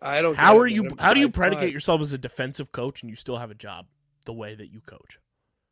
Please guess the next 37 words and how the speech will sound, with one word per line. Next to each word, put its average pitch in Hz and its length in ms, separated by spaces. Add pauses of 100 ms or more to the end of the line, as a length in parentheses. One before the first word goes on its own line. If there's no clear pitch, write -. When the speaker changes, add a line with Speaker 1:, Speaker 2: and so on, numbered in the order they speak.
(300)
Speaker 2:
I'm 127 80
sorry. 110 380 (1080)
Speaker 1:
I, 127 160 (100)
it, 151 380
dude, 135 360
it's 151 280
so 131 520
sad 131 460
because 123 280
the 120 60
Chargers 123 400
could 131 160
be 120 120
so 117 500
good 113 300
without 113 440
him. 120 280 (160)
Speaker 2:
Mm-hmm. 143 260 (480)
Speaker 1:
He's 143 320
really, 127 420
he, 202 460
I, 170 220
if 160 360 (540)
you 170 160
would 208 140
have 180 80
asked 170 260
me 156 60
what 139 200
is 135 120
one 127 260
thing 123 240
holding 120 380
back 123 320
the - 80
Chargers 120 500
from 113 240